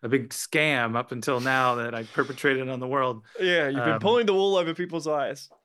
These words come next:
Speaker 1: Yeah, um, so yeah, that can, that can be very stressful. Um, but I've been lucky to work with,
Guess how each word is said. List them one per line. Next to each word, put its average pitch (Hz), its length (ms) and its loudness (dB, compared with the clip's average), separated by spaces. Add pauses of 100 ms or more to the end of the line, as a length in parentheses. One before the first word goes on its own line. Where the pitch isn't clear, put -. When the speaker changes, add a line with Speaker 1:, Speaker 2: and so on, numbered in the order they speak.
(420)
Speaker 1:
Yeah, 175 400 4 (180)
um, 135 460 -4 (580)
so 170 220 6
yeah, 165 260 6
that 143 140 2
can, 190 140 -2
that 160 120 0
can 190 80 -10
be 165 120 -2
very 147 240 2
stressful. 117 720 -6 (100)
Um, 120 580 -4 (140)
but 120 100 0
I've 120 120 0
been 127 140 -2
lucky 123 240 2
to 117 60 0
work 113 200 0
with, 110 220 -6